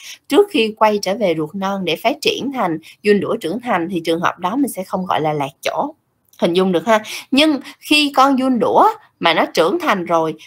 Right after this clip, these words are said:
mà rời khỏi ruột non, nó đi vào hệ thống gan mật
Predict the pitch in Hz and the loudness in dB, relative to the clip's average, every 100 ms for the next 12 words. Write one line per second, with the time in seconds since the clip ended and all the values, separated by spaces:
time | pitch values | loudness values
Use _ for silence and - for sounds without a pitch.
0 | _ 185 208 196 180 180 160 269 185 214 | _ -2 2 4 4 2 0 0 -4 -4
1 | 202 202 202 233 220 208 185 151 170 - | -2 -2 -2 -4 -2 -2 -2 -2 -2 -4
2 | - 214 285 190 175 147 | -2 -2 0 -2 -2 -4